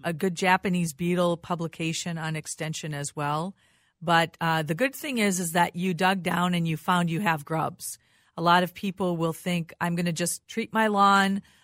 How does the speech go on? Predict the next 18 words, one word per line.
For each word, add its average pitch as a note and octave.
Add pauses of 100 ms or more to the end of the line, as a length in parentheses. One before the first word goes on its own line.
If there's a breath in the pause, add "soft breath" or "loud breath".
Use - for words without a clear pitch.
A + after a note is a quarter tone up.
I D#3+
don't E3+
have G#3+
any G#3+
grub. F3+
I F3
don't E3+
know F3+
if G#3
I A3
have G#3
grubs, G3+
but C3
just G3
in F#3+
case." D#3
And E3
actually, E3+